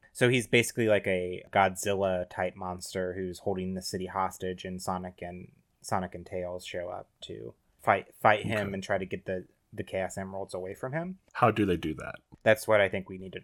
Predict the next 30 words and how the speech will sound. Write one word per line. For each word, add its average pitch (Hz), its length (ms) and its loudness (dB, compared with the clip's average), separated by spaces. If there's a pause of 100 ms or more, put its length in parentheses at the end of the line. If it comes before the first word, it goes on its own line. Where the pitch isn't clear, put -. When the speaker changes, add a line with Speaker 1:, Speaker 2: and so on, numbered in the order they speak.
Speaker 1:
work 107 200 -4
on 92 180 -4
next. - 360 -10
Like, 98 300 -2 (400)
does 113 200 0
he 104 200 -4
have 113 360 6
them? 113 520 0 (180)
He - 160 -2
just 113 140 2
has 110 400 8
them. 92 480 -4
So, 92 460 2
like, 92 280 -6
they 98 120 0
have 95 280 0
to, 90 560 -6 (560)
it's 101 140 -4
not 107 120 6
like 87 120 -4
a 92 40 -6
gauntlet. 90 560 -8
Like, 98 160 -4
I 98 60 4
don't 95 140 -2
wanna 92 160 -6
make 90 160 -10
him 92 120 -10
like - 220 -12
Thanos. 95 580 -6